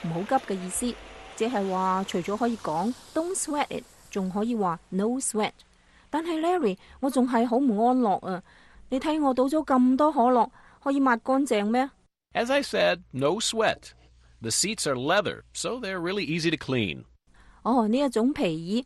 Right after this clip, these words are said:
Speaker 1: 好容易抹乾淨嘅，噉我就放心啦。誒，Larry，你可唔可以同我再舉個 no sweat 嘅例子啊？
Speaker 2: Well, if someone accidentally bumps into you in the hallway and they say, "Sorry," you can tell them, "No sweat."
Speaker 1: 誒，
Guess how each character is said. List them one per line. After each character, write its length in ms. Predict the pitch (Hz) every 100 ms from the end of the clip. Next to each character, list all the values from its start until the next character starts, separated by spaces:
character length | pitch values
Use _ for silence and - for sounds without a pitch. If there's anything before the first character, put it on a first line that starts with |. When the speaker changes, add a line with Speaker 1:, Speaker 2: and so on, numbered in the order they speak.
| -
Speaker 1:
好 200 | - 196
容 200 | 247 185
易 80 | 180
抹 160 | 202 196
乾 320 | - 226 226
淨 260 | 175 165
嘅， 140 | 180 180 _ -
噉 220 | 139 190
我 100 | 190
就 140 | 165
放 260 | 175 180 180
心 300 | 208 202 196
啦。 160 | 156 - _ _ _ _ _ _
誒， 120 | 226 320
Larry， 320 | 339 285 202 _ -
你 120 | 214
可 120 | 247
唔 100 | 226
可 100 | 208
以 60 | 226
同 180 | 240 165
我 160 | 175
再 120 | 190 196
舉 300 | 190 185 208
個 120 | 185
no 260 | 190 226 269
sweat 300 | - 220 226 -
嘅 120 | 170 165
例 80 | 147
子 240 | - 147
啊？ 100 | 165 - _ -
Speaker 2:
Well, 240 | 277 233 -
if 80 | 160
someone 300 | - 233 220
accidentally 600 | 185 180 165 160 165 143
bumps 360 | 107 127 139 -
into 240 | 143 151
you 180 | 127 110
in 60 | 107
the 100 | 92
hallway 500 | 113 185 143 85 98
and 60 |
they 160 | 98 120
say, 560 | - - 117 110 104 104
"Sorry," 640 | - - 165 214 92 69 - - -
you 80 | 220
can 160 | 247
tell 180 | 165 123
them, 240 | 120 131 165 _ -
"No 180 | 135 214
sweat." 460 | - 277 240 - - _ _ -
Speaker 1:
誒， 180 | 214